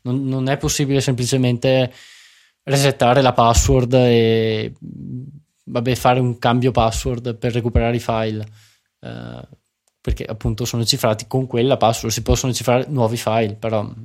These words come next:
sì, mm, se ho perso quelli precedenti. Vabbè, però sì, ci sono tante alternative. Ehm, diciamo che però la facilità d'utilizzo e la, mm,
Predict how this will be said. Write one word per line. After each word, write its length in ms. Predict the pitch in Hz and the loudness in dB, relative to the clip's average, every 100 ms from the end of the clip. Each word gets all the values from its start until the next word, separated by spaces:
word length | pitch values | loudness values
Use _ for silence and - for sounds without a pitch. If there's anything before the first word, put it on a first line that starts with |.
| - | -16
sì, 260 | - 123 104 - _ - 127 | -8 -6 -6 -10 _ -14 -14
mm, 60 | 135 120 _ _ _ _ _ | -14 -18 _ _ _ _ _
se 160 | - | -4
ho 60 | 110 | 0
perso 300 | 107 107 113 | 2 0 -2
quelli 220 | 110 110 | -4 -4
precedenti. 580 | 110 110 123 104 107 - - - - - _ | -4 -4 -4 -6 -10 -14 -20 -20 -20 -20 _
Vabbè, 280 | 143 120 110 | 2 2 2
però 400 | 131 131 127 - _ | 4 4 2 -6 _
sì, 220 | - 165 | -2 0
ci 100 | 139 | 0
sono 200 | - 185 | 2 2
tante 260 | 165 160 156 | 2 2 2
alternative. 760 | 165 170 147 127 135 127 113 - - _ _ | 2 2 0 0 0 0 -2 -6 -20 _ _
Ehm, 680 | 147 135 123 120 120 117 - - - - | -10 -8 -6 -4 -6 -6 -10 -14 -16 -16
diciamo 540 | - - 147 127 143 160 | -18 -8 -4 2 2 2
che 140 | 135 | 0
però 720 | 131 123 131 135 135 131 123 | 2 4 6 8 6 4 2
la 140 | 123 120 | 0 0
facilità 500 | 143 - 139 127 147 | 0 0 -2 2 0
d'utilizzo 760 | 147 139 147 147 139 120 131 | 2 0 4 4 2 0 0
e 360 | 123 123 120 117 - _ _ _ _ _ _ | 0 0 -2 -4 -12 _ _ _ _ _ _
la, 880 | - 147 139 127 127 123 120 117 | -14 -10 -8 -6 -6 -4 -4 -4
mm, 460 | 117 120 120 120 120 | -4 -4 -4 -6 -8